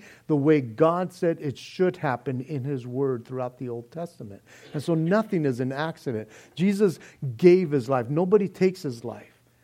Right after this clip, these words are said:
He lays down his life for his friends. Now, Matthew, the Gospel of Matthew quotes Zechariah nine nine. And again, if you were here on Palm Sunday, you heard that verse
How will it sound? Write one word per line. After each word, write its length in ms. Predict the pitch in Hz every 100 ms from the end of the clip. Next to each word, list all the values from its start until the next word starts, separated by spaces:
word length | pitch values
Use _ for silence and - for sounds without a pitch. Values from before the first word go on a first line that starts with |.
| _ _ _
He 120 | - 139
lays 340 | 139 160 135
down 320 | 120 135 135
his 200 | 117 107
life 540 | 110 101 101 _ _ _ _ _
for 160 | 120
his 120 | 107
friends. 280 | - - 104 101 _ _ _ _ _ _ _ _ _ _ _ _ _ _ _ _ _ _
Now, 220 | 151 131 - - _ _ _ _ _ _ _ _ _ _ _
Matthew, 540 | 151 151 170 170 131 117
the 100 | 123
Gospel 460 | 131 156 - 165
of 100 | 135
Matthew 400 | 113 135 139 139 110
quotes 440 | - 160 131 -
Zechariah 720 | 143 131 143 - 143 135 135
nine 580 | 127 117 123 123 120 117
nine. 400 | 104 107 98 98 - _ - - - -
And 100 | 139
again, 260 | 120 151
if 160 | 127 -
you 100 | 151
were 120 | 143
here 200 | 110 143
on 120 | 127
Palm 280 | 113 135 127
Sunday, 360 | 120 135 131 123
you 140 | 117
heard 260 | 107 131 127
that 160 | 131
verse 340 | 113 127 120